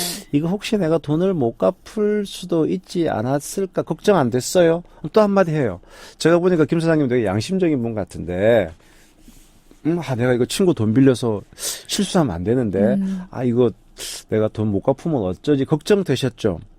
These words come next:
Speaker 1: 그러면 사실 돌이켜 생각해보면 내가 누구한테 돈 빌리면서
Speaker 2: 늘 걱정하죠.
Speaker 1: 그런 걱정을 안 할 수는 없거든요.
Speaker 2: 그럼요.
Speaker 1: 그런데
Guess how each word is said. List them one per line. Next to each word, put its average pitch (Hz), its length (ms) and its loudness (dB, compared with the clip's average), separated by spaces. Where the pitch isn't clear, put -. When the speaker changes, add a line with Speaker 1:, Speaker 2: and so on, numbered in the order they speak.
Speaker 1:
그러면 202 360 2
사실 156 240 -6
돌이켜 143 300 2
생각해보면 127 720 0
내가 113 180 4
누구한테 151 380 2
돈 113 200 0
빌리면서 104 800 0
Speaker 2:
늘 262 100 -4
걱정하죠. 214 640 -10
Speaker 1:
그런 175 220 4
걱정을 196 500 -2
안 101 240 -6
할 190 280 2
수는 226 260 2
없거든요. 147 440 0
Speaker 2:
그럼요. 202 580 -4
Speaker 1:
그런데 208 380 2